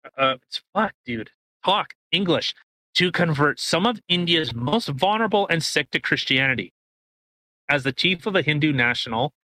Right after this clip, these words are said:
said last year, there are even, there are even a number of accounts that she had her nuns try to baptize the dying. So people that did not want to be converted to Christianity, they were baptizing them as they were dying. That's right.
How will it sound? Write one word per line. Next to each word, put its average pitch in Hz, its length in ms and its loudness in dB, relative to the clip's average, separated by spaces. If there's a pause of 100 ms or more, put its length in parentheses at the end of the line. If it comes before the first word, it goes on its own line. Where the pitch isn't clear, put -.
(460)
said 143 200 0
last 135 280 0
year, 160 240 2
there 156 180 2
are 165 100 -2
even, 208 460 0 (380)
there 151 200 2
are 139 380 2 (360)
even 196 300 0
a 175 120 2
number 151 320 2
of 196 120 0
accounts 143 380 -2
that 131 120 -2
she 160 260 0
had 185 180 0
her 208 80 2
nuns 139 380 0
try 135 240 0
to 131 160 -6
baptize 123 680 -2
the 120 280 -2
dying. 117 320 0 (240)
So 156 220 -2
people 196 380 0
that 214 260 -2
did 151 240 2
not 147 300 2
want 135 260 2
to 165 160 2
be 131 540 0 (200)
converted 139 500 2
to 143 100 0
Christianity, 151 800 0 (360)
they 139 100 0
were 139 140 2 (140)
baptizing 165 680 0
them 139 240 2
as 123 220 0
they 127 100 2
were 123 140 2
dying. 107 280 0 (420)
That's - 120 -10
right. 117 240 0